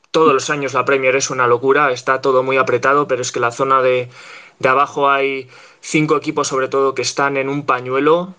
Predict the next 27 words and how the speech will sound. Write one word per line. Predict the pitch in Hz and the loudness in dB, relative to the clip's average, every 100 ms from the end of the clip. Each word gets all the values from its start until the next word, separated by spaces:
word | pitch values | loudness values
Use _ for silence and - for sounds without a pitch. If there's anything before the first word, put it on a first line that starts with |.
| - | -8
Eh, | 123 120 120 117 82 - | -2 0 2 0 -2 0
el | 127 | 2
Everton | 135 139 139 131 | 2 0 -2 -4
también | 131 | -4
lo | 123 | -6
está | 127 | -8
pasando | 123 127 123 | -10 -8 -4
mal | 135 175 175 - | 0 0 0 -6
y, | 135 127 127 123 120 120 | -6 -4 -4 -4 -6 -2
bueno, | 123 113 - _ _ _ | 0 0 -4 _ _ _
viendo | 123 117 127 131 | -10 -2 0 0
el | |
partido | 131 127 135 131 | 0 -2 2 2
del | 120 120 | 2 0
Leeds, | 131 139 - - | 0 0 -2 -6
eh, | 123 117 113 | -2 -2 -2
el | 113 | -6
final | - 127 135 127 | -6 -2 -2 -4
fue | 143 143 147 147 - - - - _ _ | 0 2 2 -4 -14 -20 -20 -20 _ _
una | 147 151 | 0 2
locura, | 143 120 143 139 151 156 143 - - | 0 -2 0 0 2 0 -2 -12 -14
no | 139 135 139 147 | -6 0 2 2
hay | 143 | 0
más | 143 151 - | -2 -2 -4
que | - 127 | -2 0
ver, | 139 156 156 | 2 0 0
eh, | 135 120 117 117 92 - - | -4 -4 -4 -6 -10 -14 -18